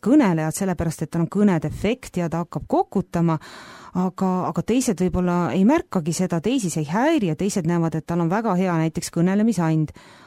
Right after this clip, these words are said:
Aga võib-olla ka vastupidi, kus, eh, inimene võib arvata, et ma olen milleski väga hea ja väga tubli, aga, aga teised seda nagu ei märka. Ja nüüd siis see neljas as-,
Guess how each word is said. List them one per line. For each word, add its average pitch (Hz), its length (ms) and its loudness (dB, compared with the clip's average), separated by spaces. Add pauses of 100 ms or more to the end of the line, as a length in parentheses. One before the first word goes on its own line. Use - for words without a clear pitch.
Aga 170 140 0
võib-olla 180 200 0
ka 180 140 -2
vastupidi, 170 680 -2
kus, - 400 -4
eh, 170 200 0 (400)
inimene 190 420 4
võib 160 160 0
arvata, 180 640 -2
et 156 300 -6
ma 175 180 2
olen 165 100 4
milleski 185 420 0
väga 175 300 -2
hea 214 320 0
ja 160 80 -2
väga 170 240 -2
tubli, 226 400 0 (540)
aga, 180 420 0
aga 170 140 0
teised 214 320 0
seda 202 180 0
nagu 214 160 2
ei 240 80 6
märka. 160 460 0 (1160)
Ja 165 80 2
nüüd 202 160 2
siis 196 160 -4
see 190 140 0
neljas 208 420 0
as-, 165 160 -12